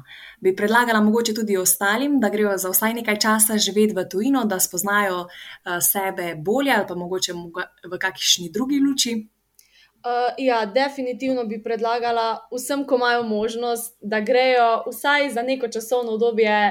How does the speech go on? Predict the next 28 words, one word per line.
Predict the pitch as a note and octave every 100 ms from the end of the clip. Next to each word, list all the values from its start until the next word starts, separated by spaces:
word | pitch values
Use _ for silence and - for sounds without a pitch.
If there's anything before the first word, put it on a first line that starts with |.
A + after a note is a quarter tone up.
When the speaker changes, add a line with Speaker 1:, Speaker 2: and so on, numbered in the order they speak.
| - -
Speaker 2:
v | G#3 A3
tujino, | A3+ G#3+ G3+ A3 D#4 E4+ - - - - _
že | A#3+ C#4
zaradi | D4 C#4+ C4 C4
tega, | C4+ B3
ker | A#3 A#3 A3+ A3 -
spoznaš | - - A#3 A3 B3 B3+ B3 - -
ful | - B3+
veliko | A3+ G#3+ G#3+
ljudi, | G#3 A3 F3+ F3+ E3+
eh, | - - G3 G3+
naučiš | G3+ G#3+ A3 C#4+ C4 -
se | - A#3 A3 A3 G#3+ - _
oziroma | A#3 A3+ A#3+ A3 G#3 G3+ G3+ -
izboljšaš | - G#3 G3+ B3+ A#3+ - G#3 G#3 - - -
jezik, | - A3 F#3+ F3 E3+
zdaj, | F3 F#3
ali | F#3+
je | F#3+
to | G3
španščina, | G3+ G3 G3+ G3
ali | F#3+ F#3
angleščina, | F#3+ G3 G3+ F#3
ali | F#3+ G3+
nemščina, | G3 G#3 G#3
v |
glavnem | G#3+ C4 C4
karkoli. | C4 B3+ B3+ G3+ F3